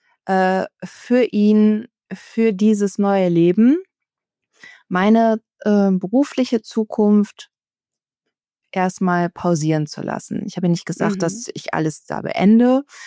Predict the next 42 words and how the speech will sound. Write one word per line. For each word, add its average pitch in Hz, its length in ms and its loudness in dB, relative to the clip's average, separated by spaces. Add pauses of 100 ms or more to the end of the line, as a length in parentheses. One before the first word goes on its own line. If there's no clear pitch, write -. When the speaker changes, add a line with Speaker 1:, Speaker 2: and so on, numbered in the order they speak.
(100)
Speaker 1:
sondern 185 360 -4
dass 165 160 -6
ich's 170 120 -12
erstmal 165 380 -2
pausiere, 202 720 0 (240)
um 208 160 2
ihn 196 240 0
zu - 120 -8
unterstützen. 180 600 -4
Und 160 100 -4
das 190 200 -4
habe 220 160 -6
ich - 120 -6
als - 180 -6
neue 196 260 0
Herausforderung 160 840 -4
gesehen. - 440 -18 (400)
Speaker 2:
Mhm. 190 540 -8 (800)
Wenn 226 180 4
du 262 80 6
deinen 202 420 2
Mann, 202 300 2
deinen 185 240 0
Ex-Mann - 420 -2
mal 196 160 2
beschreiben 151 540 0
magst, 131 340 -6
wie 175 80 2
müssen 214 240 -4
wir, 190 100 2
wie 180 100 0
dürfen 220 240 -4
wir 214 40 0
uns - 120 -6
den 196 140 -6
denn 196 120 0
vorstellen? 135 680 -6
Also 160 180 -6
war 175 80 -2
das 180 180 -2
so 175 120 -4
ein, 175 340 0